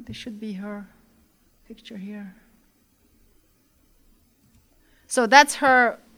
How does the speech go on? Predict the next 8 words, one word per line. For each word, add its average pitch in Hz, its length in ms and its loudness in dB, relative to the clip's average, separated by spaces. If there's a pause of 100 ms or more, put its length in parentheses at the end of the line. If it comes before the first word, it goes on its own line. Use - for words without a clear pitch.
actual 202 380 0
image 214 340 -8
in 190 160 -6
the 175 120 -6
red 180 260 -6
suit, - 540 -12 (420)
right? 190 300 -8 (340)
So, 247 460 0